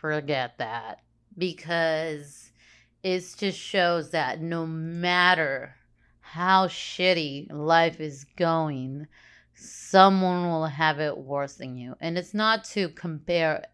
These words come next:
anything to anyone. It's just that you have so much to be grateful for. You have so much to be proud of. You have so much awesomeness, happiness, but because we're so focused on the very goals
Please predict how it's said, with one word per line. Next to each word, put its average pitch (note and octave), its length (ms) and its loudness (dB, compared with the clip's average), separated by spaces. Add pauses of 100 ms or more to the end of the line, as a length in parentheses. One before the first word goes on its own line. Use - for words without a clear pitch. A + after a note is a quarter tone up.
anything D#3+ 680 -6
to - 200 -12
anyone. C#3+ 520 -8 (480)
It's - 640 -6
just F3 600 2 (120)
that D3 640 0 (760)
you F3+ 160 -2
have F#3 240 -2
so E3 440 -2
much D#3+ 440 -4
to E3 100 -12
be D3 140 -10
grateful C#3+ 480 -8
for. C#3 320 -8
You E3 100 -2
have E3 140 -2
so F#3 400 -2
much F#3+ 320 -6
to F#3+ 80 -6
be E3 160 -6
proud E3+ 500 2
of. D#3 160 2 (380)
You G#3 180 0
have G3+ 240 -2
so G#3 480 0
much G3+ 460 -4 (880)
awesomeness, G3+ 760 0
happiness, F#3 720 0
but F3 200 -6
because F#3 320 -8
we're G3 100 -2
so G3+ 460 0
focused G#3 560 0
on F3+ 100 -4
the E3 80 -4
very F3+ 400 4
goals F3+ 540 0